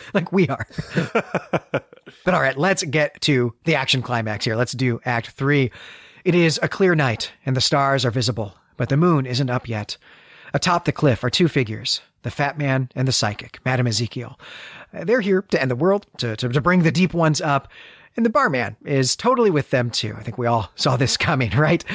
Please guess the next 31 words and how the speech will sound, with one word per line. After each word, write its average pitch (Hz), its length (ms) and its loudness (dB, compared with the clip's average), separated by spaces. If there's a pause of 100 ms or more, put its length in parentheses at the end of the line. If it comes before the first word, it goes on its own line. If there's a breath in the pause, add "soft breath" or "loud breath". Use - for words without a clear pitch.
(280 loud breath)
Uh, 196 380 0
the 180 100 0
barman 190 360 2
says, 147 520 0
"This 202 300 -2
night 175 280 0
the 147 80 2
moon 175 420 4
is 135 100 -2
the 143 100 -2
moon 170 280 4
of 147 80 -2
the 160 80 -2
deep 143 200 0
ones. 110 440 -6 (200 soft breath)
This 165 280 0
night 156 240 2
are 127 100 2
the 123 100 -2
stars 151 460 2
configured 156 460 0
in 135 80 -2
the 127 80 -2
shapes 156 420 0
and 143 120 -2
patterns 127 440 -2
of 113 80 -8
the 127 80 -10
dark 156 320 0
old 143 220 0
times. 120 500 -4